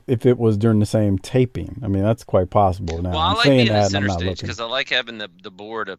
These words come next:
Speaker 2: there for them to stand in front of. They should try doing a lot of interviews in front of it, too.
Speaker 1: I, I like center stage, man. Like, to me, y-, it's, I, like, the people are into it in center stage more often than they are in the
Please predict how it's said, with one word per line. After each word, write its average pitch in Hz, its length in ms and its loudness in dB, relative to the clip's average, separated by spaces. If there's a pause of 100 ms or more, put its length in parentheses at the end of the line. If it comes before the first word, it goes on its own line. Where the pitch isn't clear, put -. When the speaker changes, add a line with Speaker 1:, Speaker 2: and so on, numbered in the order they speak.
Speaker 2:
there 92 180 -10
for 98 140 -18
them 95 240 -12
to 85 60 -14
stand 98 420 -8
in 78 120 -16
front 80 300 -14
of. 78 140 -14
They 98 140 -4
should 107 340 -6
try 120 240 0
doing 113 460 -8 (100)
a 95 60 -10
lot 101 200 -4
of 98 120 -10
interviews 87 480 -8
in 73 100 -20
front 80 240 -16
of 78 80 -20
it, - 140 -20
too. 82 320 -12 (1300)
Speaker 1:
I, 269 300 2
I 277 160 6
like 427 220 4
center 240 300 6
stage, 165 440 6
man. 220 300 6
Like, 214 280 4
to 208 120 4
me, 240 500 8 (1300)
y-, 196 160 -8 (180)
it's, - 360 2 (1500)
I, - 180 -4
like, 247 380 6
the 262 100 6
people 359 400 8
are 220 140 10
into 196 420 6
it 123 80 2
in 135 220 6
center 135 260 6
stage 127 400 6
more 131 240 8
often 127 480 6
than 120 120 6
they 117 120 4
are 113 460 6
in 117 240 4
the 104 260 4